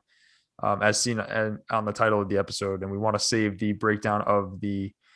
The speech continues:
defensive players in the draft for next week. So we postpone that a little bit, figure we talk about the whole schedule for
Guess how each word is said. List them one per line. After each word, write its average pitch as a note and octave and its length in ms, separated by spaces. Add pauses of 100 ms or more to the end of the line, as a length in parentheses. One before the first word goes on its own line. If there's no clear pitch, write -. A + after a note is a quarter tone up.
(200)
defensive A#2+ 520
players G2+ 440
in A2 120
the G#2 80
draft G2 440
for - 160
next G2+ 340
week. - 240
So G2+ 240
we G2+ 120
postpone G#2 500
that G2+ 100
a G2+ 40
little G2 160
bit, F#2+ 240
figure F#2+ 300
we F#2+ 100
talk F#2+ 240
about F#2 200
the G2 60
whole F#2 100
schedule F2+ 400
for F2 340